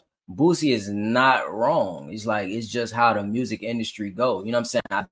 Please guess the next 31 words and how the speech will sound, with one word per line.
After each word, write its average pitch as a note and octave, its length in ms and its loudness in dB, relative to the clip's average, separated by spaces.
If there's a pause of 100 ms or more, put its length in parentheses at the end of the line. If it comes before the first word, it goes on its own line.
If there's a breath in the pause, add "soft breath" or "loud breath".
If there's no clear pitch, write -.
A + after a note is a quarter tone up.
do C3 160 0
feel G#2 160 0
like G2+ 220 0
Boosie A#2 380 -2
coulda G#2 300 -4
handled A#2+ 380 2
it G2+ 180 -2
better, A2 380 2 (340)
but, B2+ 460 8 (800)
you D3+ 100 2
know, A#2 180 6
Boosie D3 300 2
got D3 220 6
called D3 280 8
out C#3 160 4
for D3+ 80 -2
having D3 240 2
songs D3 380 2
with D3 160 -4
people D#3+ 460 0
as D#3 160 0
well F3+ 320 4
that C#3 160 2
he D3 140 2
didn't C3+ 260 0
credit. B2+ 340 4
You G#2 80 -6
know B2 80 -2
what B2+ 40 -2
I'm B2+ 40 -4
saying? B2 420 0